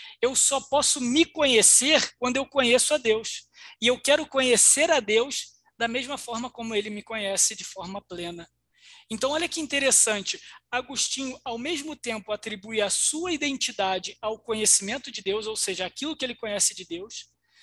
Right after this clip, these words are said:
mas ele também atribui o conhecer a Deus à própria ação bondosa de Deus, tanto que ele faz isso em oração, ele faz isso em forma de petição.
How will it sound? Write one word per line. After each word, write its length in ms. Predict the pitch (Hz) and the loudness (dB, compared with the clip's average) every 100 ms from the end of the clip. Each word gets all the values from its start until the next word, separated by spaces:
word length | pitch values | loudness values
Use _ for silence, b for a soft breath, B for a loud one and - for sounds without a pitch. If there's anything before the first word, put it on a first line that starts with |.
| B B - | B B -4
mas 260 | 240 254 | 0 0
ele 160 | 277 262 | 0 0
também 320 | 262 254 269 | 0 2 0
atribui 540 | 277 262 214 233 302 | -2 -4 -8 -8 -6
o 100 | 277 | -6
conhecer 640 | - 254 247 226 - 277 302 | -6 -2 2 4 4 4 2
a 80 | 240 | 2
Deus 600 | 190 262 285 - - _ _ | 0 -2 -2 -8 -12 _ _
à 80 | 247 | -12
própria 600 | 233 226 240 254 254 262 | -12 -12 -12 -8 -4 -2
ação 600 | 254 - - 226 294 349 - _ _ _ _ _ - | 0 2 2 0 -2 -8 -16 _ _ _ _ _ -10
bondosa 560 | 262 294 208 226 240 | -8 -4 -2 -2 -2
de 100 | 247 | -6
Deus, 300 | 240 220 233 | -2 -2 -2
tanto 240 | - 214 208 | -6 -8 -10
que 60 | |
ele 80 | 220 | -8
faz 260 | - 214 214 | -6 -6 -4
isso 220 | - 220 | -6 -6
em 60 | |
oração, 560 | 214 226 226 - 202 202 | -8 -2 0 0 -2 -8
ele 120 | 180 | -12
faz 240 | - 185 185 | -10 -8 -4
isso 180 | 185 | -4
em 40 | 185 | -4
forma 280 | - 185 190 | -12 -14 -16
de 100 | - | -12
petição. 520 | 202 - - 165 | -10 -2 -2 -2